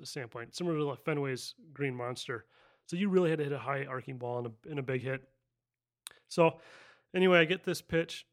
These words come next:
and I, I park it, right? Just a, a tater city, just hit it deep.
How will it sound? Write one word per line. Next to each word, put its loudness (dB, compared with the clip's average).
and -2
I, -4
I -4
park -6
it, -18
right? -10
Just -12
a, -8
a -14
tater -6
city, -4
just -16
hit -4
it -12
deep. -6